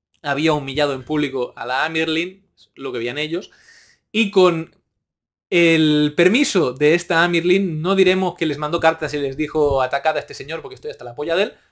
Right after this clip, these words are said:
no, no diremos eso, pero pudo haber pasado.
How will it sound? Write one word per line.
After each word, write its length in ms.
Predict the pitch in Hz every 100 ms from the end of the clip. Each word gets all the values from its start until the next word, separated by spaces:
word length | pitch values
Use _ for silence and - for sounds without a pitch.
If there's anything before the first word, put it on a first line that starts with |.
| _
no, 480 | - 160 220 - - -
no 80 | 143
diremos 400 | 165 156 156 196
eso, 440 | 196 226 277 - - _ _ - -
pero 180 | 453
pudo 180 | - 302
haber 140 | 147 143
pasado. 440 | 151 165 -